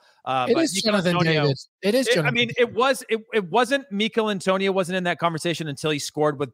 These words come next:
Speaker 1: twice with Jamaica in, in two games. Then you go, "Okay, this guy's sick."
Speaker 2: Yeah.
Speaker 1: Um,
Speaker 2: Well,
Speaker 1: what a,
Speaker 2: Alex
Speaker 1: what a mullet.
Speaker 2: Martinez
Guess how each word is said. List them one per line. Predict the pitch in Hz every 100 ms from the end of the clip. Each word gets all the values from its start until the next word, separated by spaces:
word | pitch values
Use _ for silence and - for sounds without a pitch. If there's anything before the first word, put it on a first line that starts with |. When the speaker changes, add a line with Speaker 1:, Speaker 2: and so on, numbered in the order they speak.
| _ -
Speaker 1:
twice | 143 151 147
with | 139
Jamaica | - 127 139 135 139
in, | 127 - -
in | 131
two | - 147
games. | 135 131 131 123 - _ _ 131
Then | 165 165
you | 147
go, | 143 135 117 _ _ _ _
"Okay, | 160 156 139 107 95 _ _ 127
this | 151 -
guy's | 135 113
sick." | - 110 92 - _ -
Speaker 2:
Yeah. | 139 139 123 120
Speaker 1:
Um, |
Speaker 2:
Well, | 165 175 160
Speaker 1:
what | 175
a, |
Speaker 2:
Alex | 214 254 240
Speaker 1:
what |
a |
mullet. | 233 196
Speaker 2:
Martinez | 202 240 220 180 165